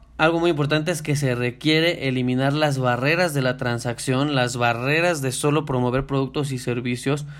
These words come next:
para fomentar la cercanía de la relación. Poner al centro de tu comunicación a las personas,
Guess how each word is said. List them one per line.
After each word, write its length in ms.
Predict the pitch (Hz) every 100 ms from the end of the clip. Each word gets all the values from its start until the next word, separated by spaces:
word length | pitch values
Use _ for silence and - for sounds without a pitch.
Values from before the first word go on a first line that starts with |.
| - - -
para 200 | - 165
fomentar 680 | 151 160 151 151 156 185 185
la 140 | 196
cercanía 840 | 165 151 139 147 135 151 180 170 156
de 120 | 131
la 160 | 123 120
relación. 640 | 120 113 110 127 117 110 - - - - -
Poner 300 | - 147 175
al 180 | 185 165
centro 440 | 147 175 196 196 180
de 80 |
tu 180 | 147 139
comunicación 640 | 139 123 120 113 113 143 143
a 60 |
las 220 | 131 117
personas, 840 | - 117 117 143 143 143 139 143